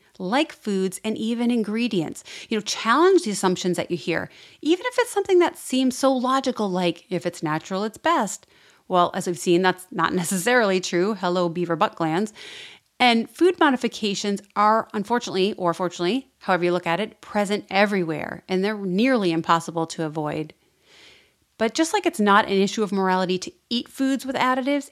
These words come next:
it's not an issue of morality if you choose to abstain from them, you know, as much as you're able to. That's within your freedom to do. It's not a guilt issue. Now, as far as motives for having food additives and preservatives in the first place,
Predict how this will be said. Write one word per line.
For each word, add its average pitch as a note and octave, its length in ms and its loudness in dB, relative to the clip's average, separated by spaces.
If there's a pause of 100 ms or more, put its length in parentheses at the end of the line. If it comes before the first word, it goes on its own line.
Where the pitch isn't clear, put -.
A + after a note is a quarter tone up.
it's C4+ 200 -4
not A#3+ 280 0
an C4+ 120 -4
issue A3 260 -4
of G#3 100 -4
morality F3+ 580 -2
if G#3 160 -6
you A3 140 -4
choose - 360 -4
to B3 120 -4
abstain A#3 540 2
from F#3 200 0
them, D#3 280 0
you A3+ 100 -2
know, G3 100 2
as G3+ 100 0
much F#3+ 200 -2
as F3+ 100 -4
you're F3 100 -2
able F#3 360 -2
to. F3 380 -6 (540)
That's B3 400 2
within F#3+ 380 -2
your G#3 140 -4
freedom F#3+ 420 -2
to A#3 160 -6
do. G#3+ 380 0
It's - 220 -6
not G3 220 0
a - 40 -4
guilt F#3 400 -4
issue. - 520 -10 (920)
Now, A3+ 200 4
as - 120 -6
far D#4+ 140 6
as F4+ 120 2
motives F#3 720 0 (480)
for G#3+ 220 -2
having F#3+ 520 2
food A#3 220 -2
additives G#3+ 440 0
and G3+ 100 -2
preservatives G#3 480 -4
in F#3+ 100 -4
the F3+ 100 -2
first F3+ 380 -4
place, A#3 260 -4